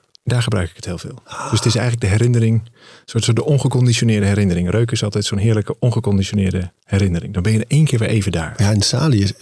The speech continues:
Speaker 2: zo'n spirituele geur, hè?
Speaker 1: Toch?
Speaker 2: Meteen
Speaker 1: Ja.
Speaker 2: ook. Ja.
Speaker 1: Ja, vind ik ook, ja.
Speaker 2: We hebben thuis ook veel. We maken ze ook zelf nu met salie, maar ook wel met, eh, eh,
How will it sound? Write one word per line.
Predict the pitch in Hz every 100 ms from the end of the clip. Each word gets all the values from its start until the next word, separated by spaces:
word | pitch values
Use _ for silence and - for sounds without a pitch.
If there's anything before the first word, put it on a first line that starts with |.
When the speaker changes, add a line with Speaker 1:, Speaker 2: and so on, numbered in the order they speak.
| 98 87
Speaker 2:
zo'n | 107 165
spirituele | 151 - 135 120 110 101 139 147 98
geur, | - 139 95 80
hè? | 101 160
Speaker 1:
Toch? | 104 101
Speaker 2:
Meteen | 101 143
Speaker 1:
Ja. | 117
Speaker 2:
ook. | 85 - -
Ja. | 123
Speaker 1:
Ja, | 123
vind | - 120
ik | 117
ook, | 113 110
ja. |
Speaker 2:
We | 98
hebben | 113 107
thuis | 113 110 110
ook | 113 -
veel. | 95 98
We |
maken | 110 117 117 -
ze |
ook | 123 -
zelf | 92 90 92
nu | 90
met | 90 95
salie, | - 107 107 110 107
maar | 101
ook | 113 113
wel | 104
met, | 95 - 101
eh, | 92 90
eh, | 90